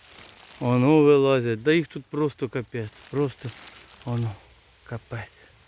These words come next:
Бачите, піддубників реально можна було на одному місці відро нашпандьорить. Оно, оно, і це я вже вийшов, там їх капець було. От. Так що піддубники, ну там якісь мочоні, я не знаю, як їх їдять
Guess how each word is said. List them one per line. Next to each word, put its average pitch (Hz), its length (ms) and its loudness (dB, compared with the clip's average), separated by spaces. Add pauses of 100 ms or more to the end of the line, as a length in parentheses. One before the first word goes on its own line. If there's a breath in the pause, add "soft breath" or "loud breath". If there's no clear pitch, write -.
(560)
Бачите, 156 260 2
піддубників 165 720 2
реально 156 380 6
можна 147 260 2
було 143 200 0
на 151 100 2
одному 147 280 2
місці 147 320 -4 (560 loud breath)
відро 135 360 2
нашпандьорить. 120 800 -2
Оно, 151 480 0 (800 soft breath)
оно, 151 440 0
і 131 120 -2
це 147 100 2
я 143 80 6
вже 131 160 0
вийшов, 139 460 0 (100)
там 135 160 0
їх 120 80 -4
капець 143 440 2
було. 110 280 -6 (720 loud breath)
От. 110 320 -4 (840)
Так 139 100 -2
що 147 140 -2
піддубники, 202 960 6
ну 214 140 4
там 185 200 4
якісь 165 240 2
мочоні, 165 600 8
я 147 160 4
не 143 140 2
знаю, 135 200 2
як 120 100 -4
їх 127 220 -6
їдять 151 380 2